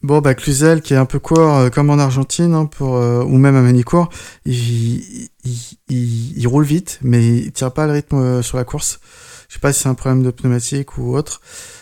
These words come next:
Euh, et Lucas Mayas, donc, ouais, je parle que des Français, mais vraiment, ils étaient impressionnants. Lucas Mayas, par contre, lui, c'est un peu le contraire. Il démarre un peu plus doucement, le temps de se sortir du paquet, et puis, euh, après, il est intouchable, quoi. Il finit, euh, loin devant les autres.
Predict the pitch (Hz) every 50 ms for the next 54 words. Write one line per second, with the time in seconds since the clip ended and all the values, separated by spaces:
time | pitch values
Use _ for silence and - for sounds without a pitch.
0 | _ _ _ - 127 123 123 123 120 120 120 120 123 - 165 147 151 147 139 131
1 | - - 135 127 127 131 143 156 143 135 120 - 123 117 117 117 - 131 123 120
2 | - 135 123 117 - - 131 - - 151 139 131 120 113 120 123 135 139 143 139
3 | 127 117 117 113 - 120 117 - - 117 - - 135 143 147 139 127 117 - 127
4 | 120 120 117 117 117 127 143 - - 127 117 - - 135 - - 131 - - 117
5 | 117 - 151 151 - - 131 - 156 151 147 139 127 127 131 143 143 147 151 -
6 | 151 147 - 175 156 151 - - 156 170 190 - _ _ - - - - - -
7 | - - - - - 131 127 - 151 156 165 - 139 - 143 135 - - 160 147
8 | 139 131 135 - - 135 120 - - 151 165 180 180 170 135 120 120 120 - -
9 | 135 131 135 135 120 113 110 110 110 - - - 147 147 135 120 113 110 117 120
10 | 117 - - - 131 131 - - 123 113 113 113 - - 127 123 123 127 131 131
11 | 120 110 110 117 117 _ _ _ _ _ _ _ _ _ _ _ _ _ _ _
12 | - 123 123 139 156 151 147 139 135 131 123 113 123 - - - -